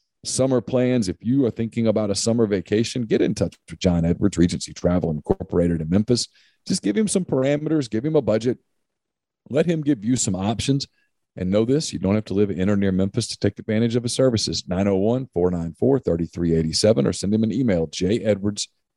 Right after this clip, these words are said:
at regency travel dot net. First-time clients will save fifty dollars off their first book trip just by telling John you heard about Regency Travel on the podcast. And we're brought to you by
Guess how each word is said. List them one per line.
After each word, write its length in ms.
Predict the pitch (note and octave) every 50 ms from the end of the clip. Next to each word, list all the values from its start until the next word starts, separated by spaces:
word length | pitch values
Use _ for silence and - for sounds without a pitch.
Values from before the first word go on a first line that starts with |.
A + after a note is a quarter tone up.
| _ _ _ _ _ -
at 120 | F2 -
regency 540 | E2+ F2+ F#2 G2 F#2 B2+ A#2+ - - C3+ C3+
travel 420 | - - - G2 F2+ F2+ E2 G2+ G#2
dot 260 | F#2 F2+ E2 D2+ -
net. 260 | F#2 G2+ B2 C3 - _ _ _ _ _ _ _ _ _ _ _ _ _ - -
First-time 340 | E2 D#2+ - - G2+ F2+ E2+
clients 380 | - F#2 F2+ F#2 F#2+ F2+ -
will 80 | F2+ F2
save 240 | - F#2 E2+ E2 -
fifty 260 | - G2+ - - A2
dollars 400 | G2+ G#2 G#2 F#2+ D#2+ D#2+ - D#2+
off 140 | D2+ - -
their 100 | - -
first 380 | - E2+ E2+ - - - -
book 180 | - F#2+ - _
trip 240 | - - G#2 - -
just 140 | - - -
by 100 | F#2+ F#2
telling 280 | - - F#2+ F#2 F2+
John 240 | F2 F2+ F2+ F2+ F2+
you 60 | E2+
heard 140 | F2 F2 E2+ E2+
about 180 | F#2 D#2 -
Regency 380 | E2+ E2+ E2 F#2 C#2+ - - -
Travel 440 | - G2+ G2 G2+ G#2 A2 G#2+ A2 _ _ _ _ _ _ -
on 100 | F2 F2+
the 60 | F#2+ -
podcast. 560 | - A#2+ A#2 A#2 - - E2+ C#2+ D#2 - - _ _ _ _ _ _ _ _ -
And 140 | - E2+ F#2
we're 60 | F#2
brought 240 | D#2+ E2+ E2 C2+ -
to 60 | -
you 60 | - -
by 160 | - -